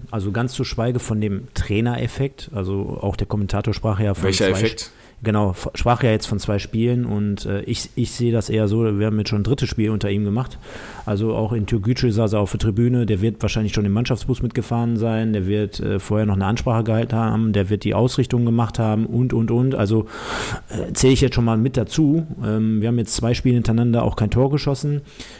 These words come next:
Speaker 1: wir haben, halten wir fest, gegen zwei Aufsteiger gespielt, wir haben zu Hause gegen Halle gespielt, die bis dato auch Probleme hatten. Es waren jetzt auch nicht so die Gegner, auch wenn die beiden Aufsteiger bislang eine gute Saison spielen, äh, wo man sagen müsste, wir hätten jetzt im Vorni-, Vorhinein schon gar keine Schnitte.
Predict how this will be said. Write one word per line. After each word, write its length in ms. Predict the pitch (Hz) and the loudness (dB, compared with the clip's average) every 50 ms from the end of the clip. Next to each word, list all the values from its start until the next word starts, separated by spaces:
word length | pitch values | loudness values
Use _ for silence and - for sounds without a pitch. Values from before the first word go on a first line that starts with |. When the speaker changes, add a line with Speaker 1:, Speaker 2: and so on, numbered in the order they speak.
| - - | -14 -6
Speaker 1:
wir 160 | - 107 107 107 | -2 0 0 2
haben, 320 | 110 110 117 117 120 - - | 2 2 2 0 0 -2 -4
halten 240 | 110 98 120 - 117 | -2 -2 -2 0 0
wir 80 | 113 104 | -2 0
fest, 280 | - 127 131 127 - | 0 0 -2 -2 0
gegen 160 | - 113 107 - | 0 -2 0 0
zwei 200 | - 107 101 107 | 0 0 0 2
Aufsteiger 480 | 127 139 135 - - 139 135 139 139 | 2 0 0 0 -2 0 0 2 2
gespielt, 360 | 135 131 127 - 139 131 123 113 | 0 0 0 0 -2 0 0 0
wir 80 | 110 | 0
haben 80 | 101 98 | 0 0
zu 100 | - 107 | 0 -2
Hause 160 | 104 98 104 | 0 0 0
gegen 220 | 98 104 104 90 | 0 0 0 2
Halle 180 | 95 131 139 143 | 2 2 2 2
gespielt, 400 | 131 123 - - 139 131 123 117 | 2 -2 -4 -2 -2 -2 0 0
die 80 | 117 98 | -2 -2
bis 120 | 98 - | -2 -2
dato 260 | 117 107 - - - | -2 -2 -2 -2 -2
auch 160 | 123 117 - | -2 -2 -2
Probleme 360 | - 131 117 120 127 127 123 117 | -2 0 0 2 2 2 2 0
hatten. 240 | 123 - 127 123 127 - - - - - | 0 0 -2 -4 -4 -6 -14 -14 -10 -6
Es 160 | - - - | -6 -2 0
waren 160 | 107 107 127 | 0 2 2
jetzt 140 | 135 - - | 2 2 0
auch 160 | 120 117 - | -2 0 2
nicht 260 | 117 127 131 - - - | 0 0 0 0 -4 -6
so 320 | - 113 117 123 131 131 | -4 -2 2 4 4 2
die 180 | 113 117 117 107 | 2 2 0 2
Gegner, 480 | 110 123 131 - 139 139 139 - - | 2 0 2 2 0 0 0 -2 -2
auch 240 | 107 120 127 127 - | -2 -2 -2 -2 -2
wenn 120 | 131 127 | -2 0
die 280 | 131 131 131 131 - - - - | 2 2 0 0 -2 -6 -10 -8
beiden 220 | - 117 123 127 | -6 -4 -4 -4
Aufsteiger 400 | 127 127 127 - 123 113 113 110 | -4 -6 -4 -4 -4 -2 -2 -4
bislang 300 | 104 - - 117 113 117 | -4 -4 -4 -4 -2 -2
eine 100 | 113 104 | -2 -2
gute 240 | 101 123 127 - 135 | -2 -2 -2 -2 -4
Saison 240 | 113 123 131 131 127 | -2 -2 -4 -4 -6
spielen, 360 | - - 127 131 135 131 127 - - - - - - - - - | -4 -2 -2 -2 -2 -4 -6 -10 -16 -14 -14 -14 -16 -16 -8 -4
äh, 60 | 110 110 | -2 -2
wo 140 | 104 120 | 0 0
man 160 | 123 123 117 104 | 2 2 2 2
sagen 240 | 117 117 131 127 | 2 2 2 2
müsste, 320 | 127 120 - - 127 120 - | 2 0 0 0 -2 -2 -2
wir 180 | 104 98 104 110 | -2 0 2 2
hätten 140 | 127 139 123 | 2 2 0
jetzt 220 | 117 - - - - - - - - - | 0 0 -4 -14 -14 -20 -20 -20 -8 -4
im 80 | - 110 | -4 0
Vorni-, 400 | - 147 151 156 139 120 113 - - - - | 4 4 6 6 6 4 2 0 -6 -20 -16
Vorhinein 540 | - - - 143 143 135 120 113 113 113 - | -10 -2 2 4 4 6 6 4 4 2 2
schon 160 | - 120 107 | 0 0 2
gar 140 | 110 113 - | 0 0 0
keine 200 | - - 104 101 | 0 -2 0 0
Schnitte. 360 | - 110 104 - 123 135 | -2 -4 -2 -2 -2 -4